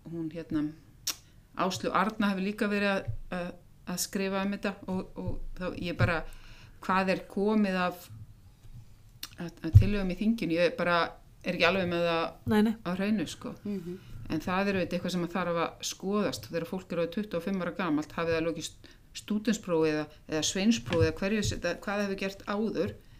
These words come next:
Speaker 1: Það, þarna, þarf bara að sjá, getur staðist þær kröfur sem að háskólinn setur.
Speaker 2: Mhm.
Speaker 1: Ekki, ekki hvað þarna gerður einhvern tímann, hérna, þegar þú varst unglingur, eða,
Speaker 3: Já, já.
Speaker 1: veist,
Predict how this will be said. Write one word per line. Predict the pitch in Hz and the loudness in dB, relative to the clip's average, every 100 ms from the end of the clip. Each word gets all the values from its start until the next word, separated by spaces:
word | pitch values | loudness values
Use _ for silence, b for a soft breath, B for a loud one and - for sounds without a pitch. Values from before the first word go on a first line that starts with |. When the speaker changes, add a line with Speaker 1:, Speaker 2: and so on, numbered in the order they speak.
| b b b b b b b - - - - - - | b b b b b b b -14 -14 -16 -20 -16 -2
Speaker 1:
Það, | 180 180 | 2 2
þarna, | 185 185 180 175 170 - | 2 0 2 4 2 0
þarf | - 220 240 | -2 0 0
bara | 185 170 | 0 0
að | |
sjá, | - 240 185 - - - - | 4 4 4 0 -12 -18 -2
getur | 226 285 294 180 | 4 4 4 -2
staðist | - 208 285 233 180 | -2 0 2 2 0
þær | - | -2
kröfur | 262 302 196 | 2 2 2
sem | - 180 | 0 0
að | 170 - | -2 0
háskólinn | 214 247 - 170 | 0 2 0 0
setur. | - 277 262 - - - | 2 2 0 -4 -14 -4
Speaker 2:
Mhm. | 214 | 0
Speaker 1:
Ekki, | 214 302 - | 2 2 4
ekki | 302 311 294 | 4 2 2
hvað | 320 311 | 4 6
þarna | 294 277 262 240 - - | 10 10 10 4 0 2
gerður | 285 285 247 233 | 4 6 6 6
einhvern | 240 233 | 4 2
tímann, | 214 196 - - - - - - - - | 2 0 -4 -18 -20 -20 -20 -20 -20 -6
hérna, | 233 226 202 190 | -2 2 0 2
þegar | 202 | 0
þú | 190 | 0
varst | 190 - | -2 2
unglingur, | 254 254 269 - - | 2 2 0 -4 -2
eða, | 190 190 165 | 0 0 -2
Speaker 3:
Já, | 156 165 | -6 -4
já. | 170 | -2
Speaker 1:
veist, | 151 - | -2 -6